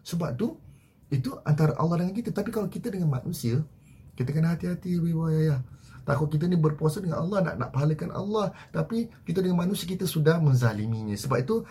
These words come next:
hadis yang saya akan bacakan, se-, saya bacakan terus. Apa dia hadis itu? Hadis riwayat Imam Bukhari dan Imam Muslim. Tapi Imam Muslim riwayatnya datang daripada, ah, Abu Hurairah.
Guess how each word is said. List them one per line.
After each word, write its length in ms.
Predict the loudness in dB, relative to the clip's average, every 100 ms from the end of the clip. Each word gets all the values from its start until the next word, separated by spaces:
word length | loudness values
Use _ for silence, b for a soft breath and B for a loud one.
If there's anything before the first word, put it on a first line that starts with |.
| B -10
hadis 400 | -4 0 0 -2
yang 80 |
saya 160 | -2 -4
akan 80 | -4 -4
bacakan, 320 | -6 -2 0
se-, 240 | 0 -2 -8 -20 -6
saya 160 | 2
bacakan 320 | 4 6 6
terus. 400 | 6 6 4 -4 _ _ -14 -10
Apa 240 | -4 0
dia 160 | 0 2
hadis 320 | 2 0 0
itu? 240 | 0 -2 -4 -4
Hadis 320 | 0 2 0
riwayat 400 | 2 4 2 0 B B B B B B B B -20 _ _ _ _ _ _
Imam 160 | 4 6
Bukhari 320 | 6 6 4
dan 160 | 4 0
Imam 160 | -2
Muslim. 400 | -2 0 0 -2
Tapi 400 | -8 -10 -8 -2
Imam 160 | 2 2
Muslim 400 | 0 -2 -2 0
riwayatnya 400 | 0 0 2 2
datang 320 | 2 2 0
daripada, 400 | 0 0 0 0 -8 -20 -20 _ -14 -6
ah, 240 | -6 -2
Abu 160 | 0 0
Hurairah. 400 | 2 4 2